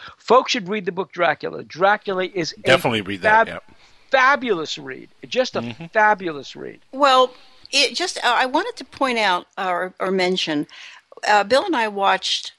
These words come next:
Speaker 3: this amazing series on T V. It's on, I believe, Amazon Prime. I think that's where we were watching it.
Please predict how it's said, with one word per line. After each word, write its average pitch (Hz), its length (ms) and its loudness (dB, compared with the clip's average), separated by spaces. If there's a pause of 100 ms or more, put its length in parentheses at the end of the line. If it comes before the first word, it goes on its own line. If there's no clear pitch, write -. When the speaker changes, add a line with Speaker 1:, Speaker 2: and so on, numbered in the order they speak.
(100)
Speaker 3:
this 202 260 -2
amazing 220 720 0
series 190 720 -2
on 180 240 0
T 190 180 -4
V. 175 420 0 (360)
It's 190 180 -2 (100)
on, 202 300 6
I 180 140 2
believe, 180 480 -6
Amazon 185 560 0
Prime. 175 500 -6
I 156 60 -4
think 190 180 -12
that's 180 200 -4
where 180 160 -2
we 175 80 -2
were 170 120 0
watching 170 400 2
it. - 160 0